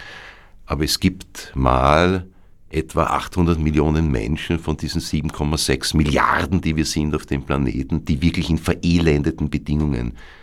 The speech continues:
leben, wo auch kein romantischer Begriff von Armut mehr greift.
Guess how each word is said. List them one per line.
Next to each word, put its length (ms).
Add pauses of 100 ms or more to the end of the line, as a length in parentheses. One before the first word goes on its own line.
(140)
leben, 600 (200)
wo 480
auch 180
kein 240
romantischer 640
Begriff 420
von 240
Armut 520 (520)
mehr 420 (100)
greift. 640